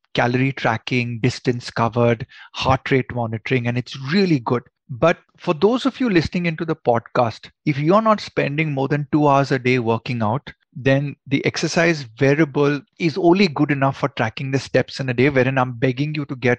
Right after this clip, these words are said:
more than twelve thousand steps a day. Uh, because that's the only way I can convince you that your one hour of workout gives you only six thousand steps, and that you're therefore not meeting your goal of maintenance, which is ten thousand steps, and weight loss starts at twelve thousand steps.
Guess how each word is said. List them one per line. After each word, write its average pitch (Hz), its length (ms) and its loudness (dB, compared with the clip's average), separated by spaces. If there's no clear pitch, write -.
more 127 160 0
than 127 180 -2
twelve 110 240 0
thousand 110 340 -2
steps - 300 -10
a - 60 -8
day. - 200 -14
Uh, 123 100 0
because 123 320 2
that's 127 260 -2
the 143 120 0
only 147 280 0
way 151 140 4
I 127 40 0
can 131 280 -4
convince 123 400 -2
you 151 100 -4
that 127 160 0
your 135 120 0
one 120 240 0
hour 135 80 2
of 127 120 0
workout 120 400 0
gives 113 200 -4
you 131 80 -4
only 127 160 0
six - 240 -8
thousand 127 360 -4
steps, - 400 -10
and 123 160 0
that 120 120 0
you're 131 140 2
therefore 123 460 0
not 131 320 0
meeting 135 320 -2
your 135 120 0
goal 127 280 0
of 123 140 0
maintenance, 123 760 -2
which - 160 -2
is 143 140 -6
ten 127 220 -2
thousand 123 300 0
steps, 131 300 -4
and 120 160 -2
weight 120 200 2
loss 131 180 -2
starts - 340 -4
at - 120 -10
twelve 139 240 -6
thousand - 340 -14
steps. - 440 -14